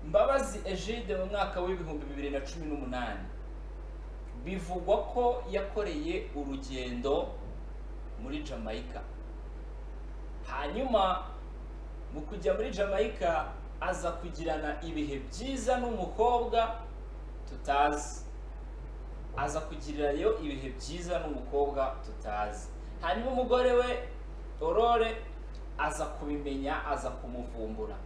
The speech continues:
Amuvumbuye, kwihangana biranga, imiryango igerageza kubunga biranga, bahitamo kubihagarika, iby'urukundo bakabisesa, bagashyiraho akadomo.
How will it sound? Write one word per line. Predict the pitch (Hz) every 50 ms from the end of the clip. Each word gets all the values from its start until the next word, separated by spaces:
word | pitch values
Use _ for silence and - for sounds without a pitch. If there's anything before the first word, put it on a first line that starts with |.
| - - - - - - - - - - - - - - -
Amuvumbuye, | - 123 143 165 190 208 - 147 147 147 143 139 135 135 135 139 143 156 170 180 - - - - - - - - - - - - - - -
kwihangana | - 165 165 156 143 135 127 123 123 120 117 120 117 117 113 113 120 139 147 - - - -
biranga, | - 120 117 120 139 143 - - 113 110 113 123 139 151 - - - - - - - - - -
imiryango | 127 135 143 139 127 139 135 131 123 127
igerageza | 127 - 123 123 117 117 120 117 120 120
kubunga | - - - - 113 113 117 113 113 113 123 127 131 131 - -
biranga, | 131 127 127 135 135 120 113 113 113 120 123 131 - - - - -
bahitamo | - 113 113 113 - 143 143 147 139 143
kubihagarika, | - - - - 151 170 160 156 127 117 117 113 113 - - - 143 143 143 -
iby'urukundo | - - 143 139 135 - 143 131 117 113 123 127
bakabisesa, | 127 113 107 - - 113 113 - - - 110 104 - - 120
bagashyiraho | - - - - - 110 107 110 -
akadomo. | - - 127 120 - 127 117 110 107